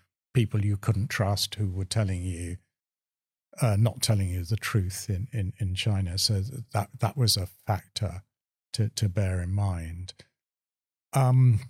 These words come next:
you ask, you know, how that has, has changed.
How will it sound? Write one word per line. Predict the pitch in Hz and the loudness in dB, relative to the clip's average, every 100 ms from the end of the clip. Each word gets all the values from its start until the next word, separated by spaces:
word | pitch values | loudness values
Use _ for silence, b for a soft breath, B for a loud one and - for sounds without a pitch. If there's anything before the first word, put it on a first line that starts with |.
| - _ - - _ _ _ - | -18 _ -10 -10 _ _ _ 2
you | 135 156 | 6 8
ask, | 175 143 - - - - | 8 6 6 2 -2 2
you | 135 | 4
know, | 107 101 | 4 2
how | - 131 123 | 4 4 4
that | 120 98 - _ - | 4 2 -2 _ 0
has, | 117 98 - - - | 2 4 0 0 0
has | 107 - | 0 -2
changed. | - 123 98 95 - | -2 0 0 -2 -6